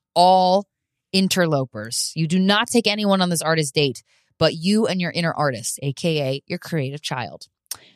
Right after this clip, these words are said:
That means no lovers, friends, spouses, children, no taggers on of any stripe. If you think this sounds stupid or that you will never be able to afford the time, identify that reaction as resistance. You cannot afford not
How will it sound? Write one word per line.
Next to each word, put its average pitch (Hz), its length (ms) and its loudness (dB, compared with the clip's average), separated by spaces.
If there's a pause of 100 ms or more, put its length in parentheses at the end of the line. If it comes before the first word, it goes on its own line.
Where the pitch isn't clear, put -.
That 170 200 0
means 180 280 0
no 165 160 4
lovers, 165 500 0
friends, 156 440 -2
spouses, 151 720 -2
children, 151 580 -2
no 156 160 0
taggers 180 500 -2
on 151 240 2
of 135 120 -6
any 165 240 -2
stripe. 117 420 -4 (120)
If - 80 -20
you 151 80 -6
think 202 260 -4
this - 140 -2
sounds 180 260 -2
stupid 180 480 0
or 160 80 2
that 147 160 0
you 160 80 -4
will 151 100 -4
never 156 260 0
be 151 220 -2
able 143 160 -2
to - 160 -10
afford 156 280 -6
the 165 60 -18
time, 262 380 0 (340)
identify 226 540 0
that 156 160 -6
reaction 143 420 -4
as 196 140 -2
resistance. 214 720 -6 (280)
You 180 100 0
cannot 214 480 0
afford 175 420 0 (140)
not 180 440 -2